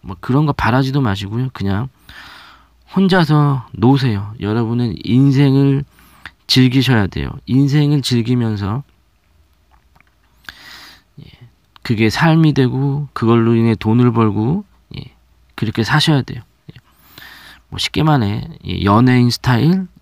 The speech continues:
예, 뭐, 그런, 예, 창조적인 일, 뭐, 그런 거로 계획,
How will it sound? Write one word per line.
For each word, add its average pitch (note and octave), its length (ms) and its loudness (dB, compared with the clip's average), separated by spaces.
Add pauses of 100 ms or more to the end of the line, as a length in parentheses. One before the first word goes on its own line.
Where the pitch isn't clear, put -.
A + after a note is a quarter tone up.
(120)
예, - 340 -18 (220)
뭐, G2 180 -8
그런, G#2 520 -4 (100)
예, - 160 -16 (1200)
창조적인 F#3+ 760 2
일, A2 360 -4
뭐, F2 420 -8 (1600)
그런 B2+ 340 2
거로 A#2 460 0 (240)
계획, G#2 280 0